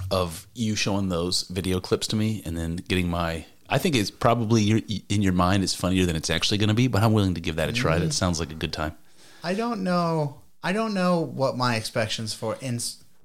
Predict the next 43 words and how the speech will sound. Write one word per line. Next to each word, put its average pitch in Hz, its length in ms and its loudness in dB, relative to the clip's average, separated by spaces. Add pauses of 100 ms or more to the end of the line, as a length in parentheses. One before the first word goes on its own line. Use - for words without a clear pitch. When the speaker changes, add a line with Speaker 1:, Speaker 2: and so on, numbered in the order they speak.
(120)
Speaker 2:
what 143 140 -12
are, 147 40 -6
Speaker 1:
Your - 260 -4
Speaker 2:
what's 151 160 4
the 143 60 0
word? 147 80 6
Speaker 1:
inspections 196 320 6
or 143 40 6
your 123 160 8
Speaker 2:
<laughs> - 0 -
Speaker 1:
expectations? 156 760 8
Speaker 2:
Yeah, 135 140 6
that's 139 260 4
the 127 120 4
word 120 120 4
I'm 117 80 0
Speaker 1:
Remember, 147 140 4
Speaker 2:
looking 156 120 6
Speaker 1:
remember 160 180 6
Speaker 2:
for. 156 40 10
Speaker 1:
when 135 100 8
you 139 100 10
were 135 60 8
making 135 220 4
fun 127 180 2
of 120 140 2
me 113 80 2
Speaker 2:
My 123 100 6
Speaker 1:
for 123 180 0
not 113 120 6
Speaker 2:
inspectations 98 1000 0
Speaker 1:
Yeah. - 120 -2
Speaker 2:
is 120 140 4
what 104 100 2
I'm 104 140 2
Speaker 1:
Inspec-, - 40 -14 (260)
Speaker 2:
thinking. 85 240 2
Speaker 1:
oh, - 40 -14 (420)
Speaker 2:
So 104 280 -2
Speaker 1:
coin 110 200 4
that 92 180 0
shit. - 320 -4 (100)
Inspectations. - 920 -2